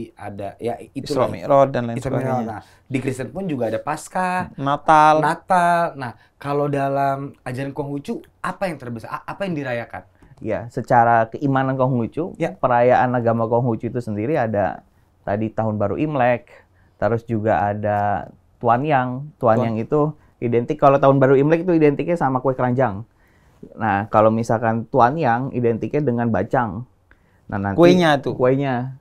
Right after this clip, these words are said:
Speaker 1: Ini
Speaker 3: Ah,
Speaker 1: kue
Speaker 3: jadi
Speaker 1: bacang,
Speaker 3: ada
Speaker 1: kue
Speaker 3: juga.
Speaker 1: bacang itu?
Speaker 3: Iya,
Speaker 1: Oh, iya.
Speaker 3: yang bacang. Nah, ketika, ah, tadi Tuan Yang, banyak tuh orang Konghucu yang, eh, masak bacang atau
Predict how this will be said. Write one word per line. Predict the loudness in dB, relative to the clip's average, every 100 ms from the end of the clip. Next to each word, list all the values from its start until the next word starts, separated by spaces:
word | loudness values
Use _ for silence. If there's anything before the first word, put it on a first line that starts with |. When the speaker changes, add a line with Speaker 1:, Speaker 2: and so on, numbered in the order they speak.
| -16
Speaker 1:
Ini | -6
Speaker 3:
Ah, | 0
Speaker 1:
kue | 4
Speaker 3:
jadi | 6 4
Speaker 1:
bacang, | 4
Speaker 3:
ada | 4
Speaker 1:
kue | 4
Speaker 3:
juga. | 4
Speaker 1:
bacang | 2 0
itu? | -2 -8 -8
Speaker 3:
Iya, | 0 2 2 -2
Speaker 1:
Oh, | -4
iya. | -2 -2
Speaker 3:
yang | 0
bacang. | -2 0 -2 -2
Nah, | -4 -6
ketika, | -6 -6 2 2 2 -4
ah, | -4 -2
tadi | 0 0
Tuan | 2 2 2
Yang, | 0 -2 -4 -10 -20 _ _
banyak | 2 4 6 2 0
tuh | -2 0
orang | 0 2 2
Konghucu | 0 0 0 0
yang, | 0 0 0 -8
eh, | -14 -12 -4 -2 -2
masak | -2 -4 -4
bacang | -4 -4 -4 -4
atau | -2 -2 -2